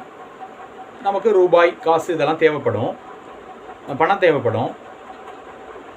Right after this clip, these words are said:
ஆ, பேரம் பேசி வாங்கும் பொழுது நம்ம இதை பேசி வாங்குவோம்.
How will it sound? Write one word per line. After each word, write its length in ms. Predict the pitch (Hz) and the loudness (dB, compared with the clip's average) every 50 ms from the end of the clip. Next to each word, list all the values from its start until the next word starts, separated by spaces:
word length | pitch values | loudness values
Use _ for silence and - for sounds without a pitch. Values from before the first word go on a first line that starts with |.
| - - - - - - - - - - - - - - - - - - - - - - - - - - - - - | -20 -20 -18 -18 -18 -18 -18 -18 -18 -18 -18 -18 -18 -18 -18 -20 -20 -18 -18 -18 -18 -18 -18 -18 -18 -18 -16 -10 -6
ஆ, 440 | 220 214 202 196 196 190 190 190 190 - - - 160 160 | -2 2 2 4 4 4 2 0 -2 -4 -8 -12 -6 0
பேரம் 360 | 185 208 226 240 247 254 240 | 4 6 8 8 8 6 4
பேசி 300 | 226 208 190 190 - 196 | 2 2 2 2 0 -2
வாங்கும் 320 | 175 170 165 165 156 156 151 | -2 -2 0 -2 -2 -2 0
பொழுது 340 | 147 147 156 170 233 285 - - - - - - - - - - - - - - - - - - - - - - - - - - - - - - - - - - - - - - - - - - - - - - - - - - - - - | 2 2 2 2 2 0 -2 -6 -14 -18 -20 -20 -20 -20 -20 -20 -18 -20 -20 -20 -20 -20 -20 -20 -20 -20 -20 -20 -20 -20 -20 -20 -18 -18 -20 -18 -18 -18 -18 -18 -18 -18 -18 -18 -18 -18 -18 -18 -18 -18 -18 -18 -18 -18 -18 -18 -18 -14 -4
நம்ம 320 | 151 151 156 165 185 226 269 - - - - - - - - - - - - - - - - - - 740 762 - - - - - - - - - - - - - - - - - | -2 -2 0 0 0 -2 -2 -4 -8 -14 -18 -18 -18 -20 -20 -20 -20 -20 -20 -20 -20 -18 -18 -18 -18 -18 -18 -18 -18 -20 -20 -20 -18 -18 -18 -18 -18 -20 -20 -20 -20 -18 -12 -6
இதை 200 | 160 160 170 170 | 0 2 2 4
பேசி 320 | - 180 185 175 - 202 | 4 4 4 4 2 2
வாங்குவோம். 520 | 156 139 131 127 120 110 117 123 160 208 | 2 2 4 4 2 0 0 0 0 0